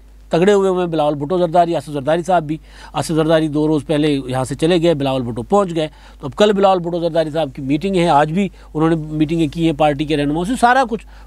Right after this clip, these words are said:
फोकस है बल्दियाती इंतखाबात की तरफ, लेकिन इमरान खान साहब जहाँ जाते हैं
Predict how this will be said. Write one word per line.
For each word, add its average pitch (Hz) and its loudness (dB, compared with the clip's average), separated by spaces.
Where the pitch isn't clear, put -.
फोकस 180 0
है 196 2
बल्दियाती 147 0
इंतखाबात 127 -4
की 139 -8
तरफ, 151 0
लेकिन 185 0
इमरान 180 2
खान 196 -2
साहब 165 0
जहाँ 170 2
जाते 185 0
हैं 135 -8